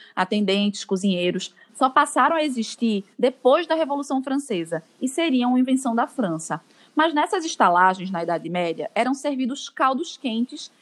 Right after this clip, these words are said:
restauradores pra doentes que precisavam se recuperar de enfermidades. O nome desse caldo era restaurant, e me desculpem pelo meu francês, tá? No livro A Invenção do Restaurante, a autora Rebecca Spang conta que se colocava carne de capão,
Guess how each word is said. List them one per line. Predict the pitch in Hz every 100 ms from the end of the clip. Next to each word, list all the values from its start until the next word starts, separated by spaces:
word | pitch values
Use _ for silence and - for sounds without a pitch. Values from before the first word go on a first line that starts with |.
| _
restauradores | - 294 330 330 320 339 262 220 254 - _ _
pra | 294 294
doentes | 359 262 262 -
que | 277
precisavam | 262 285 285 240 240
se | 262
recuperar | 254 262 254 247 233
de | 240
enfermidades. | 254 254 269 254 180 160 160 - _ _ _
O | - 254
nome | 277 359
desse | 285 277 247
caldo | 233 190 180 175
era | 196 208
restaurant, | 196 226 320 - 349 285 208 170 - _ -
e | 190
me |
desculpem | 196 226 - 233 233
pelo | 226 240
meu | 233 233
francês, | 285 262 - 175 180 -
tá? | 208 196 285 - - - -
No | 247 285
livro | 277 262 277 -
A | 240
Invenção | 269 269 262 277 311
do | 349
Restaurante, | 302 269 233 185 175 165 170 -
a | 202
autora | 220 226 226 233
Rebecca | 240 208 247 339
Spang | - 254 208 214
conta | - 233 254
que | 247
se | 254
colocava | 262 240 247 233 220
carne | 220 214 226 247
de | 214
capão, | - 262 - 220 214